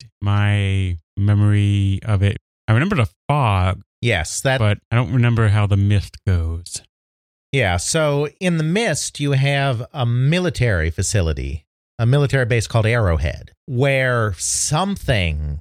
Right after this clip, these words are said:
Speaker 2: happens and this fog starts spilling out of the base and covering a nearby town. Then after the fog has kind of encircled this town, then the monsters start coming out of the fog.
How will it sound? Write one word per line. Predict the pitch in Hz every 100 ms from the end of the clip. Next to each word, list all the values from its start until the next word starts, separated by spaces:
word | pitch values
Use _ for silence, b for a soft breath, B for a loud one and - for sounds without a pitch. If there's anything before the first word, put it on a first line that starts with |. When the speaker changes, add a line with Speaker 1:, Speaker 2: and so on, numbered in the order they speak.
| - -
Speaker 2:
happens | 123 92 71 - - - - - _ -
and | 131 123 117 113 107 92
this | 123 110 - - - -
fog | 220 117 78 87 87
starts | 82 - 120 104
spilling | - - - - 170 151 139
out | 123 123
of | 117 98
the | 113
base | 98 135 82 69 - - - _ _ _ _ _ _ -
and | 131 120 117 110 107 -
covering | - 170 151 151 131 123 113 110 104 -
a | 127
nearby | 123 135 135 113 104
town. | 101 131 117 76 - _ _ _ _ _ _ _
Then | 131 156 156
after | 139 135 - 113
the |
fog | 104 - 160 165 139
has | 117
kind | - 127 113
of | 101
encircled | 107 101 135 117 113 104
this | 98
town, | - 113 95 90 92 92 - _ _ _
then | 113 123 120 113
the | 113
monsters | 143 147 135 - 101 87
start | - 95 87
coming | 104 92 87
out | 82 78
of |
the | 73
fog. | - 92 76 65 60